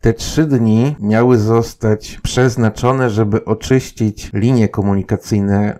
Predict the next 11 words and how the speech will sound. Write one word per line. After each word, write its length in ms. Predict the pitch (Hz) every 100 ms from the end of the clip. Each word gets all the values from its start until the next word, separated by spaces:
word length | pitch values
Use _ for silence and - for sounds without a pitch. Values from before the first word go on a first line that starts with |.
| -
w 80 |
mieście. 640 | 104 104 104 98 - - - _ _ _ _ _ _ _ _ _ _ _ _ _ _ _ _ _ _ _ _ _
W 80 | -
tym 200 | 131 135
samym 340 | - 139 127
czasie 600 | 117 110 98 - 110 123 143
był 400 | 104 92 113 143
już 220 | 139 123
realizowany 840 | 123 113 113 110 104 113 120 113 104
rozkaz 580 | 127 131 - 202 190
generała 680 | 98 101 104 104 104 104 107